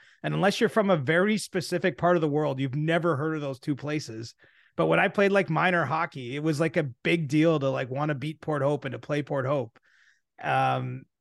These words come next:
and I think that my, my, sorry, my story here isn't about my specific circumstances with my towns, but I think this repeats itself across, like, human history and everywhere. And I don't know why it's in us to do that. So you, you wanna sort of poke,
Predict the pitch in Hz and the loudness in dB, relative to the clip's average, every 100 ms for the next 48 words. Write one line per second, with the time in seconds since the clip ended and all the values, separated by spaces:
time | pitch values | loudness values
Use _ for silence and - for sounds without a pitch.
0 | - 165 170 170 214 208 190 190 170 175 | -4 2 2 4 2 4 2 2 0 0
1 | - 170 175 160 143 _ _ _ - 156 | 0 0 0 0 -6 _ _ _ -6 -4
2 | 135 143 - 196 196 175 165 175 151 156 | -2 -4 -2 0 2 2 0 0 0 0
3 | 139 143 156 147 - 151 139 139 - 156 | 0 -2 0 -2 -6 -6 -4 -4 -4 -4
4 | 165 139 151 127 127 127 127 113 - 214 | -4 -2 -4 -4 -6 -4 -4 -6 0 0
5 | 156 135 147 147 202 190 175 160 143 180 | 0 -2 -4 -2 -2 -2 -4 -4 -8 -8
6 | 196 175 139 160 139 127 - 151 147 147 | -8 -8 -4 -4 -4 -6 -6 -4 -4 -8
7 | 135 - - _ - 190 170 127 165 165 | -10 -12 -20 _ -6 -2 0 0 -2 -2
8 | 156 139 143 170 135 120 127 127 131 143 | -4 0 0 0 0 0 2 0 0 0
9 | 175 165 143 139 151 151 143 160 151 143 | 0 0 -2 0 0 0 -2 -2 -4 -4
10 | 156 160 151 104 104 - 143 139 - _ | -4 -2 0 -2 -6 -2 0 0 -4 _
11 | _ _ _ - 165 160 165 185 180 - | _ _ _ -4 -2 0 2 2 0 0
12 | 175 151 - 165 170 | 0 0 0 0 0